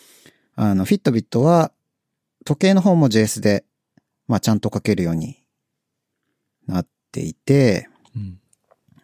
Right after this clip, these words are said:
Speaker 1: で、あの、いろいろこうツールチェーンが進化していて、あの、ユーアイを、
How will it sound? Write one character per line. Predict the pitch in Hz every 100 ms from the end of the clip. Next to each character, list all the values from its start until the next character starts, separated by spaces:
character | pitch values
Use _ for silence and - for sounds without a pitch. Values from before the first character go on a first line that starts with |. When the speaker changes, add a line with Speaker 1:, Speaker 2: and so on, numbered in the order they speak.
| _
Speaker 1:
で、 | 104 104 98 98 - _ _ _ _ _ _ _ _ _ -
あ | 107 98
の、 | 92 90 90 90 87
い | 107
ろ | 151
い | 151
ろ | 151
こ | - 131
う |
ツ | - 147
ー |
ル | 143
チ | 135
ェ | 131
ー |
ン |
が | 92 85
進 | - 110
化 | -
し | -
て | -
い | -
て、 | - 95 78 - _ _ _ _ _ _ _ _
あ | - 90
の、 | 87
ユ | 127 151
ー |
ア | 147
イ | 107
を、 | 87 76